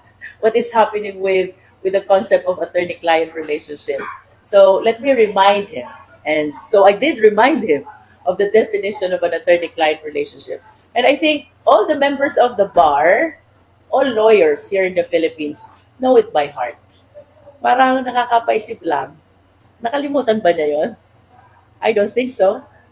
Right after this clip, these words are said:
Whatever the reason is, it is up to him. Kasi itong definition ng attorney-client relationship, this is something na kahit tulog ang abogado,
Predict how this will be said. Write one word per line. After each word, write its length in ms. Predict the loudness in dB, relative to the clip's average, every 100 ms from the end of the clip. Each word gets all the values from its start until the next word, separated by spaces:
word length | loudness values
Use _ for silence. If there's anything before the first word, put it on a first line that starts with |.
| -2
Whatever 400 | 0 2 2 0
the 160 | -2
reason 320 | -2 -4 -4 -4
is, 400 | -8 -10 -20 _ _ -20 -8
it 160 | -2
is 160 | -2 -2 -2
up 240 | -2 -4
to 80 | -6
him. 220 | -4 -6 -10 _ _ _ _ -6 -2
Kasi 400 | 2 2 2 -4 -20 _ _ _ _ _ _ _
itong 360 | 0 2 0 4
definition 600 | 2 2 0 -2 0 2
ng 120 | 2 2
attorney-client 840 | 4 4 4 0 2 4 2 0
relationship, 600 | 0 0 -2 -6 -8 -8 -2
this 140 | -2
is 140 | -2 0
something 480 | 2 2 2 2 2
na 120 | 2
kahit 360 | 2 2 0 -2
tulog 400 | 0 4 4 4
ang 120 | 0 0
abogado, 880 | 0 2 6 4 4 4 4 2